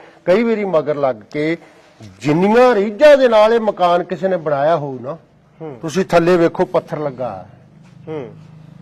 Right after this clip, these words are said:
Speaker 2: ਬਿਲਕੁਲ।
Speaker 1: ਕੋਠੀ ਤੇ ਉਹਨਾਂ ਨੇ ਫੁੱਲ ਆਪਦਾ ਜਿੰਨੀ ਰੀਝ ਲੱਗਦੀ ਸੀ, ਉਹ ਲਾਈ ਹੈ।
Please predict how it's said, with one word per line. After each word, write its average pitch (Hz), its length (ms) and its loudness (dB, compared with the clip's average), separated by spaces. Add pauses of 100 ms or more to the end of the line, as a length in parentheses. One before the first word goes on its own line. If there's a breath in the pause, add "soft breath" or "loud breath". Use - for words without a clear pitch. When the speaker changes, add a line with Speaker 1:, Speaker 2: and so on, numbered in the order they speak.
(240)
Speaker 2:
ਬਿਲਕੁਲ। 147 320 -6 (720)
Speaker 1:
ਕੋਠੀ 190 380 0
ਤੇ 208 120 2
ਉਹਨਾਂ 208 200 4
ਨੇ 214 100 4
ਫੁੱਲ 240 480 2
ਆਪਦਾ 180 380 4
ਜਿੰਨੀ 175 380 -2
ਰੀਝ 202 260 -4
ਲੱਗਦੀ 151 380 -2
ਸੀ, 165 140 -12
ਉਹ 160 100 -4
ਲਾਈ 110 320 -8
ਹੈ। 98 100 -20